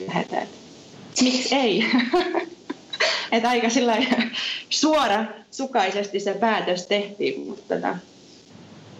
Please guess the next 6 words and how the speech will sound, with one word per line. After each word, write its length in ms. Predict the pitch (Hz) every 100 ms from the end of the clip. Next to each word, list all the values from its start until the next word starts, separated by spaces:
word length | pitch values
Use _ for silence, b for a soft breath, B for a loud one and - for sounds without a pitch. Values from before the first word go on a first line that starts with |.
| -
ja 120 | 190 208
sit 160 | 214
lähdettiin 640 | 180 190 175 170 175 160
puolen, 440 | - 160 165 170 - -
puolen 280 | 254 226 180
vuoden 340 | - 165 180